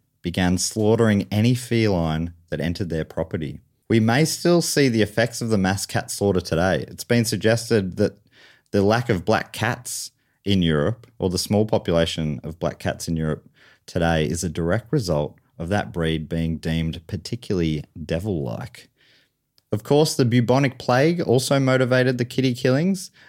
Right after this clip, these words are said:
as many believed that cat germs contributed to the plague spread. However, history shows that the Black Death, which ravaged Europe in the thirteen hundreds,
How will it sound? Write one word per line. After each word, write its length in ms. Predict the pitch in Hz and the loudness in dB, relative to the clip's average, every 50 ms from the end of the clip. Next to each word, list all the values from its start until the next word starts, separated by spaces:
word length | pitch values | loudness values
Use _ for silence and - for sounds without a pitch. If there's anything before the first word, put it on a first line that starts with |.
| - _ _ _ | -20 _ _ _
as 140 | - 98 98 | -6 -4 0
many 260 | 113 117 123 147 165 | 2 2 4 4 4
believed 560 | 170 180 170 139 104 90 87 90 87 90 95 - | 4 4 4 6 6 6 6 4 2 0 -2 -4
that 160 | - - - | -4 -4 -4
cat 260 | - - 143 156 - | -2 -2 -2 -2 -2
germs 360 | - 127 113 101 95 92 - | 0 2 2 2 2 0 -2
contributed 800 | - - 107 92 - - 127 127 135 120 104 95 90 92 92 - | -4 -4 -4 -2 -2 -2 -2 0 2 2 2 2 0 -2 -6 -6
to 120 | - 104 87 | -6 -4 -4
the 100 | 85 80 | -4 -4
plague 320 | - - 85 82 76 71 | -2 0 0 0 0 -4
spread. 460 | - - - 82 82 92 85 65 62 - _ _ _ _ _ _ _ _ _ | -8 -6 -2 -2 0 0 -2 -4 -6 -12 _ _ _ _ _ _ _ _ _
However, 540 | - 101 104 104 113 139 135 117 - - - - _ | -2 2 2 4 4 4 2 2 0 -2 -6 -14 _
history 400 | _ - 143 - - - 185 185 | _ -2 -2 0 0 2 2 2
shows 560 | - - - 101 87 85 85 90 101 110 - | 2 2 4 4 4 4 4 2 0 -2 -4
that 100 | - 85 | -4 -4
the 80 | - - | -4 -2
Black 280 | - 92 120 139 - - | 0 0 -2 -2 -2 -2
Death, 320 | 85 69 67 101 - - - _ _ _ | -2 -2 -2 -4 -8 -12 -20 _ _ _
which 200 | - 85 - - | -8 -8 -8 -4
ravaged 500 | 71 71 76 87 101 113 123 - - - | -2 -2 0 0 -2 -4 -6 -8 -8 -6
Europe 340 | 82 80 73 71 - - - _ _ _ _ | -4 -2 -2 -2 -4 -8 -12 _ _ _ _
in 120 | - 85 80 | -6 -6 -4
the 140 | 78 71 65 | -6 -6 -8
thirteen 400 | - - 85 82 87 95 104 101 | -8 -6 -4 -2 -2 -2 -4 -4
hundreds, 600 | 107 90 78 69 69 67 67 73 - - - | -4 -4 -4 -4 -6 -8 -8 -10 -12 -14 -14